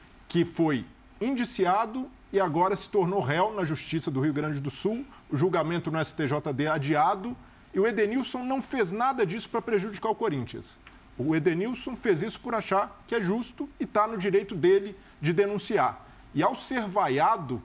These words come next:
pelo torcedor corintiano, se fosse um jogador ali que tivesse saído do clube pela porta dos fundos, sob protestos, mas não, é um jogador que foi campeão mundial, campeão da Libertadores, e ser va-, o, foi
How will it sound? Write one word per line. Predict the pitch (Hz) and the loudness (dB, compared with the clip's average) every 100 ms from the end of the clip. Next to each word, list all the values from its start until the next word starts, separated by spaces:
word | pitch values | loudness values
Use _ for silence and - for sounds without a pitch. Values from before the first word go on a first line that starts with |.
| - | -4
pelo | 151 | -4
torcedor | 139 156 - 135 | 0 -2 -2 -4
corintiano, | 147 147 139 - - 170 120 | -2 -2 -2 -4 -2 -2 -4
se | - | -8
fosse | - 254 254 220 | -6 -4 -4 -2
um | |
jogador | 185 185 135 117 156 | 0 0 0 0 0
ali | 127 156 | 0 -2
que | - | -6
tivesse | - 127 143 - | -6 -4 -4 -4
saído | 135 147 147 | -2 -2 -2
do | 139 | -4
clube | - 147 156 131 - - - | 0 0 2 -2 -4 -18 -8
pela | 160 151 | -2 -2
porta | 156 156 147 | 0 -4 -2
dos | 127 - | -4 -6
fundos, | - 120 147 117 101 - - - - - | -8 -4 -4 -4 -6 -10 -18 -20 -20 -12
sob | - 185 160 | 0 0 0
protestos, | - 131 - 131 156 - - 107 - - - | -4 -6 -2 -2 -2 -4 -10 -12 -14 -20 -6
mas | 240 135 | -4 0
não, | 170 175 | 0 -2
é | 120 | -2
um | 131 | -2
jogador | 175 160 185 | -2 0 -2
que | 185 | 0
foi | 190 | -2
campeão | 202 196 170 180 | 0 0 -2 -2
mundial, | 175 117 120 147 170 | -2 0 0 0 -2
campeão | 170 147 165 190 | -6 -2 -2 0
da | 180 | -2
Libertadores, | 151 160 - 113 113 170 175 175 - - - - | -2 -4 -4 -4 0 0 -2 -6 -20 -20 -18 -8
e | 139 | -6
ser | - 214 240 | -2 -2 -2
va-, | 190 208 180 - - | 0 0 0 -4 -10
o, | 151 160 - | -4 -4 -4
foi | - - 208 247 | -8 0 2 2